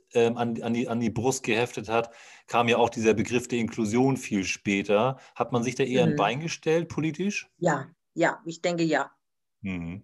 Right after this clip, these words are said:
Speaker 1: mhm. Du bist ganz normal zur Schule gegangen?
Speaker 2: Ja, ja.
Speaker 1: Und es war offensichtlich, hat dir A nicht geschadet, beziehungsweise im Gegenteil.
Speaker 2: Ja, ja, genau.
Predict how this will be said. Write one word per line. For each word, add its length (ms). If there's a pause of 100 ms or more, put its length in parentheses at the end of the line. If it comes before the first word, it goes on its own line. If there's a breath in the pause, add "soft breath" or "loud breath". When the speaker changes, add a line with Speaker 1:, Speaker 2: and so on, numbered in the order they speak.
Speaker 1:
mhm. 400 (480 loud breath)
Du 100
bist 260
ganz 220
normal 260
zur 120
Schule 240
gegangen? 440 (440)
Speaker 2:
Ja, 280 (500)
ja. 240 (720)
Speaker 1:
Und 80
es 120
war 120
offensichtlich, 640
hat 160
dir 320
A 160
nicht 180
geschadet, 600
beziehungsweise 420
im 80
Gegenteil. 640 (540)
Speaker 2:
Ja, 160
ja, 100
genau. 440